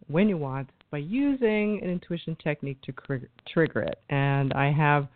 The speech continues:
an intuition technique, which I go into in more detail in my book, but the way you trigger your intuition is to ask it a question. Um,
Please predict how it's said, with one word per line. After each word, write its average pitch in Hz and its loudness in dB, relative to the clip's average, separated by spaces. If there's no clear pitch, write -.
an 185 2
intuition 180 0
technique, 165 0
which 156 -2
I 151 0
go 147 -2
into 151 0
in 143 2
more 143 -2
detail 143 -4
in 143 -4
my 160 -4
book, 135 0
but 143 0
the 147 -4
way 160 2
you 202 0
trigger 175 -2
your 156 0
intuition 143 -6
is 139 -4
to 139 -2
ask 131 -2
it 196 -4
a 233 0
question. - -4
Um, 147 2